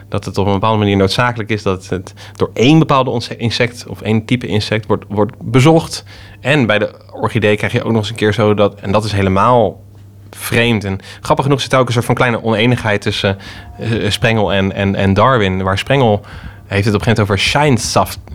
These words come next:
eh, shine soft bloemen. Eh, dat zijn, zijn schijnsapbloemen. Heel veel van die bloemen, die hebben geen nectar. En, eh, voor Sprengel is dat niet zo'n groot probleem. Hij denkt, ja, die insecten worden gewoon in het ootje genomen door die bloem. En, eh, dat is, dat is,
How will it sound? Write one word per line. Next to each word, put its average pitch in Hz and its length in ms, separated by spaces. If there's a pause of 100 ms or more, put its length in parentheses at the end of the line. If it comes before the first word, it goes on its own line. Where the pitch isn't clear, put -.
eh, 110 280
shine 160 540
soft - 440
bloemen. 104 640
Eh, 107 140
dat 104 100
zijn, 101 220
zijn 98 260 (560)
schijnsapbloemen. 98 840 (300)
Heel 151 180
veel 131 120
van 117 240
die 98 280
bloemen, 143 520 (120)
die 101 160
hebben 143 260
geen 110 200
nectar. 98 440 (720)
En, 104 460 (120)
eh, 90 300
voor - 160
Sprengel 208 240
is 156 60
dat 143 100
niet 143 120
zo'n 131 100
groot 113 180
probleem. 98 520 (640)
Hij 107 160
denkt, 110 320
ja, 139 320
die 104 160 (240)
insecten 113 400
worden 104 120
gewoon 98 160
in 95 60
het - 80
ootje 104 280
genomen 87 520
door 90 120
die 90 80
bloem. 87 300
En, 90 300
eh, 90 60
dat 95 160
is, 98 60
dat - 180
is, - 60